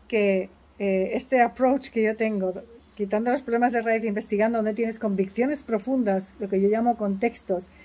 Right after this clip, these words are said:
sistemas mentales, emocionales que se están frenando en desatar todo tu potencial,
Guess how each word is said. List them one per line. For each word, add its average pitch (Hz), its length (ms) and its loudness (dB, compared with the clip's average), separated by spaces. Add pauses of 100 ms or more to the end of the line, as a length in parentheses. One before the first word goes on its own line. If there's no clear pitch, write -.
(220)
sistemas 220 520 -2
mentales, 220 420 0
emocionales 220 540 -2
que 208 80 -4
se 196 120 -8
están 220 260 -2
frenando 240 680 0
en 208 140 -2
desatar 202 500 -2
todo 240 200 0
tu 247 120 -6
potencial, 233 680 0